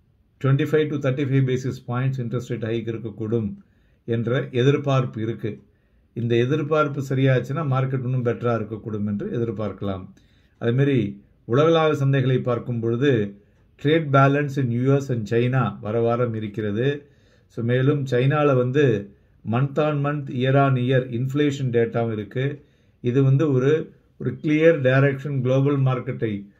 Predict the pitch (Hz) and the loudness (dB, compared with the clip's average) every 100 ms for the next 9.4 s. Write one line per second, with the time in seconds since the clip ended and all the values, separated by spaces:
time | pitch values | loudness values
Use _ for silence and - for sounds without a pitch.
0 | _ _ _ 135 135 139 135 127 120 120 | _ _ _ 0 2 2 0 -2 0 0
1 | 113 127 139 117 127 113 110 101 98 92 | 0 0 2 2 0 -2 -4 -4 -6 -8
2 | 95 - _ _ _ _ _ _ 143 139 | -10 -20 _ _ _ _ _ _ -2 0
3 | 160 151 160 151 131 135 139 135 127 123 | -2 0 2 2 2 2 2 0 -2 -2
4 | 123 123 139 120 123 123 135 107 117 117 | -4 -4 -4 -4 -4 -4 -4 -4 -4 0
5 | 147 110 95 - _ _ _ _ _ _ | 2 2 0 -8 _ _ _ _ _ _
6 | - 131 123 117 117 110 123 - - 127 | -6 0 2 2 2 2 -4 -12 -8 0
7 | 151 165 156 156 156 - 110 131 139 131 | 2 2 0 -2 -4 -8 -2 0 2 0
8 | 131 131 117 107 110 107 139 131 117 117 | 0 -2 -4 -6 -8 -4 -2 0 -2 -2
9 | 139 117 95 | 0 0 -2